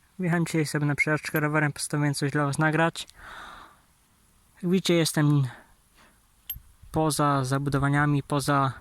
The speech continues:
trochę cywilizacją. Postaram się troszeczkę uciec od ludzi.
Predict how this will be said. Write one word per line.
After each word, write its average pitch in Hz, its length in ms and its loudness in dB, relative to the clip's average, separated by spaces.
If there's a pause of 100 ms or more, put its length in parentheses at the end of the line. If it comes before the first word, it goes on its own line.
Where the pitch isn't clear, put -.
(1900)
trochę 139 240 -2
cywilizacją. 151 840 2 (1080)
Postaram 196 320 -2
się - 100 -8
troszeczkę - 300 -6
uciec 151 360 0
od 147 100 0
ludzi. 147 500 2